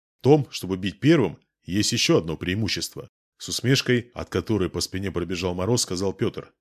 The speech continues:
"Герцог Придеев вполне может решить, что тебе вскружил голову твой успех со складками, и ты, как идиот, рвёшься в бой. Ну и как результат, он не затаится, чтобы ударить в самый неподходящий момент, а решит сразу с тобой разделаться".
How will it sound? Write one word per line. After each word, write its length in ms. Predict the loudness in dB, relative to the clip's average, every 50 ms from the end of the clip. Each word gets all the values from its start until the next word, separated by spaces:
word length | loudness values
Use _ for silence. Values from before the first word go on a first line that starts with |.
| _ _ -18
"Герцог 420 | -8 0 2 2 2 2 0 -4
Придеев 540 | -4 -4 -4 -2 2 4 4 4 4 2 0
вполне 500 | -4 _ -4 0 0 0 0 0 -2 -2
может 340 | 0 0 0 0 0 0 -2
решить, 440 | -2 -4 -2 0 0 0 0 -2 -2
что 220 | -6 -6 -4 -4 -6
тебе 220 | -4 -4 -2 -2
вскружил 380 | -2 0 0 0 2 2 0 2
голову 400 | 4 4 4 6 4 2 0 -2
твой 200 | -4 -4 -4 -4
успех 320 | -4 -2 0 0 0 0
со 140 | -2 -4 -4
складками, 600 | -4 -2 -2 -2 -2 -4 -8 -12 -12 -12 -16 _ -14
и 80 | -12 -6
ты, 260 | 0 4 4 4 4
как 280 | 2 -4 -8 -6 -6
идиот, 320 | -6 -2 0 2 2 2 2
рвёшься 420 | 0 0 2 0 0 0 -4 -4
в 80 | -6 -4
бой. 320 | -2 0 0 0 0 -4 _ _ _ _ _ _ _
Ну 120 | -4 0
и 100 | 0 0
как 240 | 2 2 0 0 2
результат, 580 | 0 -2 -2 -4 -6 -2 0 0 0 0 -2 _ -14
он 140 | -12 -8 -6
не 60 | -6
затаится, 540 | -6 -6 -2 0 2 2 2 2 0 0 -4
чтобы 240 | -4 -4 -4 -6 -4
ударить 380 | -2 0 0 0 0 -2 -4
в 20 | -4
самый 240 | -4 -4 -6 -8
неподходящий 580 | -10 -10 -12 -8 -6 -6 -4 -2 -2 -4 -4 -6
момент, 380 | -8 -8 -8 -8 -8 -10 _ _ -8
а 100 | -6 -2
решит 300 | 0 0 0 0 0 0
сразу 340 | 0 0 2 2 0 0 -2
с 80 | -6 -6
тобой 240 | -8 -6 -6 -4
разделаться". 560 | -4 -4 -4 -2 -4 -4 -4 -4 -8 -8 -10